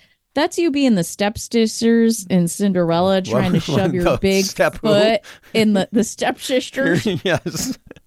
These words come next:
Speaker 1: The stepsisters in Cinderella, you know, they got the
Speaker 2: Yeah.
Speaker 1: glass slipper and
Speaker 2: Yep.
Speaker 1: their feet are, like, ten sizes and they're cramming 'em in there. Women, if you have to change the man,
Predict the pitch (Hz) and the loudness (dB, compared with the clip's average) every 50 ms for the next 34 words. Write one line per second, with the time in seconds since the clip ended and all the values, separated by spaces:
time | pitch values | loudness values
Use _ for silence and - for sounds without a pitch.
0 | _ - 214 208 - 269 294 311 - - - - - 523 539 - - 381 392 - | _ -16 -16 -6 0 0 0 0 -2 -6 -6 -4 -4 -4 -2 -2 0 0 0 0
1 | - 302 311 320 262 302 285 - 330 320 302 320 302 339 370 349 311 294 269 285 | 2 0 0 2 4 2 2 2 0 -2 -2 0 0 0 2 2 0 0 0 0
2 | 294 302 311 277 302 277 294 285 - - - 262 185 151 180 202 262 277 - - | 0 0 0 -2 -2 -4 -4 -6 -6 -12 -12 -6 0 2 2 2 2 -2 -2 -2
3 | 277 240 - 262 269 269 269 269 269 - - 254 254 247 240 233 226 - - 262 | -2 -2 0 0 2 2 2 2 0 -4 -2 0 0 0 0 -2 -4 -4 -4 -2
4 | 262 269 - 240 226 226 220 226 - 262 240 240 233 - 233 226 233 233 233 220 | -2 -2 -2 0 0 0 0 0 0 2 2 2 2 0 0 0 2 2 2 2
5 | 214 208 190 180 - - 240 254 233 233 240 233 226 226 226 233 247 254 262 254 | 2 2 0 -2 -4 -4 -4 -2 0 2 2 2 2 2 2 2 2 2 0 -2
6 | 262 339 415 427 440 285 196 170 - - - 247 233 - 311 403 508 - - 269 | -2 -4 -4 -2 -2 -2 -2 -2 -4 -2 -4 -4 -2 2 2 2 2 2 -2 -4
7 | 226 - - 302 320 339 311 302 262 214 214 196 214 208 202 214 247 277 277 220 | -4 0 -2 -2 0 0 2 2 2 2 2 0 0 0 2 2 2 2 2 2
8 | 190 170 165 175 175 | 2 0 0 -2 -4